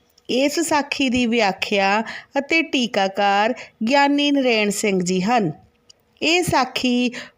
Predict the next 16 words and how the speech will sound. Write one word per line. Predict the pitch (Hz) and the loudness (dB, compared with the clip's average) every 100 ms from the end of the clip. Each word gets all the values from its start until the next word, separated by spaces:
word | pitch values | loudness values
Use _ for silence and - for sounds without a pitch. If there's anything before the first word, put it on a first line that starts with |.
| - | -2
ਕੁਬੀਜਾ | 311 269 269 220 285 | 0 2 0 2 2
ਮਾਲਣ | 294 277 226 208 208 | 2 2 2 2 2
ਦੀ | 196 190 | 0 0
ਹੈ। | 220 190 - - - - - _ _ _ _ _ - - - - _ _ _ _ _ | 2 0 -2 -12 -20 -20 -20 _ _ _ _ _ -20 -20 -20 -20 _ _ _ _ _
ਪ੍ਰੇਮਾ | - 302 302 370 415 427 | 0 2 4 4 4 4
ਭਗਤੀ | 392 320 302 311 339 | 2 2 0 0 2
ਦੇ | 330 285 | 2 2
ਜਗਤ | 247 254 277 | 2 2 2
ਵਿੱਚ | 311 254 - - - - | 2 0 0 -4 -4 -2
ਕੁਬੀਜਾ | 294 262 277 233 302 349 | 0 2 0 2 2 4
ਦਾ | 349 | 4
ਨਾਮ | 330 302 285 285 | 2 2 2 2
ਬੜਾ | 269 277 | 2 2
ਸਤਿਕਾਰਿਆ | 285 302 294 269 226 196 233 294 | 2 0 -2 0 2 2 2 2
ਜਾਂਦਾ | 285 262 208 180 | 2 0 0 0
ਹੈ। | 190 190 196 | 0 -2 -6